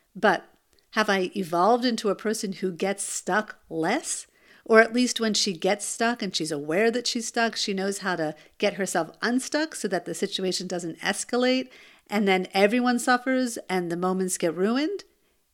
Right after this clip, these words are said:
Yep, I certainly am. And it's such a great feeling to feel in such control. And even though I did walk myself through the entire unstuck method during those few seconds that my husband was putting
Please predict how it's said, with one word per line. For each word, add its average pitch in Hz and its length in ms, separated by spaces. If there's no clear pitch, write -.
Yep, 190 420
I 185 60
certainly 190 420
am. - 300
And 233 340
it's 220 200
such 220 260
a 359 80
great 480 260
feeling 208 600
to 196 120
feel 202 520
in 196 220
such - 440
control. 165 580
And 247 160
even 392 220
though 349 140
I 247 120
did 247 240
walk 202 320
myself 202 440
through 196 220
the 190 160
entire 175 420
unstuck 180 480
method 170 320
during 170 280
those 160 240
few 196 160
seconds 202 580
that 175 180
my 170 100
husband 170 360
was 165 140
putting 175 460